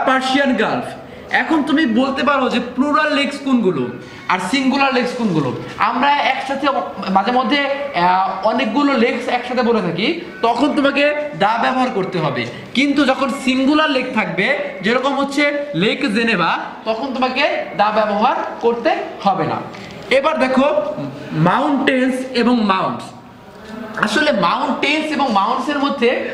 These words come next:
আক্ষরিক অর্থে খুব বেশি পার্থক্য নেই, কিন্তু তোমাকে এই স-, এই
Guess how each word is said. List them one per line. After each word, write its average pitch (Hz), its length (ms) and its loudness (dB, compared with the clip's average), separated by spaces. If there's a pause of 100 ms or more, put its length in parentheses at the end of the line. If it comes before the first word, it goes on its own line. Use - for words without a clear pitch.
(120)
আক্ষরিক 302 520 0
অর্থে 302 180 2
খুব 269 240 -2
বেশি 302 240 2
পার্থক্য - 560 0
নেই, 180 340 0 (260)
কিন্তু 320 680 2 (100)
তোমাকে 269 380 0 (420)
এই 208 100 2
স-, - 300 -2
এই 196 340 0